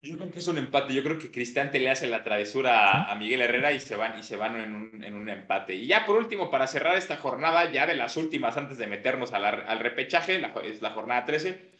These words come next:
Speaker 1: Para cerrar esta jornada trece, eh, Pachuca recibe a, a los Xolos de, de Ciudad,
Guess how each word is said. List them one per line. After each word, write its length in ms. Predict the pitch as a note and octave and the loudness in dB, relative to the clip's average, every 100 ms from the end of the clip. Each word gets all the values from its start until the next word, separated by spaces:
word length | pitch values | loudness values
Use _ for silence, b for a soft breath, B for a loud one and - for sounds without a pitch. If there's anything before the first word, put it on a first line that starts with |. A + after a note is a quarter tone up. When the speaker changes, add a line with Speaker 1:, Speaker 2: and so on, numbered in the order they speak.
| b _ | b _
Speaker 1:
Para 160 | A#2+ | -2
cerrar 240 | C#3+ D3+ F#3 | 2 2 2
esta 160 | F#3 | 2
jornada 340 | D#3 D3 F3 E3 | -2 2 4 4
trece, 360 | E3+ E3 G3+ | 0 0 -4
eh, 220 | B2 B2 - | -2 -6 -2
Pachuca 460 | C3+ C3+ A3 F#3 | -2 -2 0 2
recibe 340 | C#3+ C#3 F3 E3+ | 2 4 4 4
a, 180 | C3+ A#2 | 2 0
a 60 | |
los 260 | A#2+ B2 - | 0 -2 -4
Xolos 260 | - E3 D3 | 2 2 4
de, 280 | A#2 G#2 G2+ | 0 0 -2
de 140 | G#2 | -6
Ciudad, 440 | G2+ B2 C#3 C#3+ | -4 0 0 0